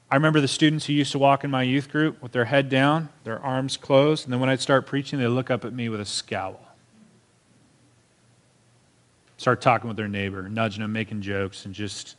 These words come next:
scowling at me. You could see the hardness in their heart. They'd walk away unchanged. Have you been immediately shut down, rejected, pushed away, argued with, mocked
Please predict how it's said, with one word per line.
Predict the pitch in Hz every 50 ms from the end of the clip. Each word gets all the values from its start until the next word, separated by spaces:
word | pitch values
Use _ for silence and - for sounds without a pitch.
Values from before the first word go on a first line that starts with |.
| _ _ _
scowling | - - - - - 156 147 151 147 135 123
at | 113 104
me. | 104 110
You | 151 170
could | - 165 -
see | - - - - 170 165 160 151
the | 147 139
hardness | 117 139 139 135 127 117 107 101 - - 113
in | 104
their | 101 101 104
heart. | 101 104 95 92 - - _ _ _ _ _ _ _ _ _ -
They'd | 113 110
walk | 120 123 123 123 -
away | 127 120 117 117 110
unchanged. | 107 104 - - 101 101 95 101 104 107 - - - _ _ _ _ _ _ _ _ _ _ _ _ _ _ _ _ _ _ _ _ _ _ _ _ _ _ _ _ _ _ _ _ -
Have | 170 165
you | 190 214 190
been | 202 190 180
immediately | 170 175 196 220 226 214 180 185 180 165
shut | - - - 202 202 202 165
down, | 175 180 190 202 214 226 220 - - _ _ -
rejected, | 139 139 123 135 180 196 196 - 220 214 170
pushed | - - 208 208 - - -
away, | 190 175 170 175 185 202 208 202 - - _ _ _ _ _ _ _ _ _ _ _ _
argued | 160 180 202 214 185 190 214 208 185
with, | 185 202 208 214 214 - - -
mocked | 151 151 160 160 170 190 214 208 - - - - - -